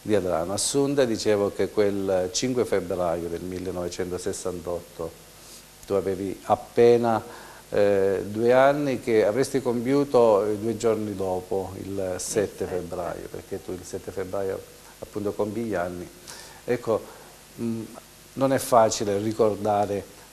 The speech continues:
Speaker 1: a due anni, però mi dicevi che tu qualche flash di tuo papà lo hai conservato.
Speaker 2: Sì, sì, i giochi che mi faceva fare, qualche gioco, perché è stato poco il tempo per poter.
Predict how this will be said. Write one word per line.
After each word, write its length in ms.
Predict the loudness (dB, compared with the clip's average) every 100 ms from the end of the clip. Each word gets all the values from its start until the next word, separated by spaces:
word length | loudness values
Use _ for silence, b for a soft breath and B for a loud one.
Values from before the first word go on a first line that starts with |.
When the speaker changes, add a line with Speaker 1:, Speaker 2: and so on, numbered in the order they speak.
| 0
Speaker 1:
a 60 | 0
due 240 | 2 -2
anni, 440 | -2 -4 -6 -10 -8
però 240 | 2 6 6
mi 140 | 4
dicevi 500 | 0 4 4 4 2
che 160 | 0 0
tu 340 | 0 0 -4
qualche 400 | 6 6 6 -2
flash 580 | -6 0 0 2 -2 -4
di 240 | -6 -8
tuo 200 | 0 0
papà 340 | 2 2 2 2
lo 160 | 2
hai 120 | -2 -2
conservato. 720 | -2 -4 -4 -6 -6 -10 -10 -10
Speaker 2:
Sì, 180 | -8 -8 -8
sì, 260 | -10 -8 -8 -10
i 140 | -10
giochi 480 | -2 2 2 0 -8
che 120 | -8
mi 120 | -8 -6
faceva 460 | -6 -4 -2 -2
fare, 400 | 0 2 2 2
qualche 600 | 6 10 10 6 -4 -6 -4
gioco, 440 | -2 0 0 -2
perché 720 | -6 -8 -8 -8 -8 -8 -12 -14
è 80 | -14
stato 280 | -8 -8 -6
poco 400 | -6 -4 -4 -4
il 140 | -8 -8
tempo 380 | -10 -10 -10 -14
per 140 | -10 -10 -10
poter. 540 | -10 -6 -6 -6 -14